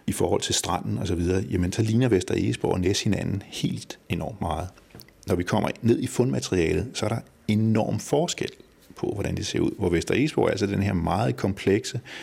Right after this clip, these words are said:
meget rige lokalitet med voldsomt mange fund og tydelige håndværksspor. Der er seks håndværk repræsenteret på Vester Egesborg. Næs, det er monokultur.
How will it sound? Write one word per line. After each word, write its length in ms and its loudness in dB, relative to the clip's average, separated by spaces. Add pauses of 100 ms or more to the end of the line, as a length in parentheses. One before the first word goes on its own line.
(220)
meget 320 4
rige 460 4
lokalitet 460 0
med 220 2
voldsomt 580 0
mange 220 -2
fund 240 2 (500)
og 220 0
tydelige 520 6
håndværksspor. 580 0
Der 80 2
er 60 0
seks 320 0
håndværk 480 -2 (520)
repræsenteret 600 0
på 140 -2
Vester 280 -2
Egesborg. 460 -2 (240)
Næs, 420 4 (280)
det 180 6
er 120 2 (160)
monokultur. 1120 4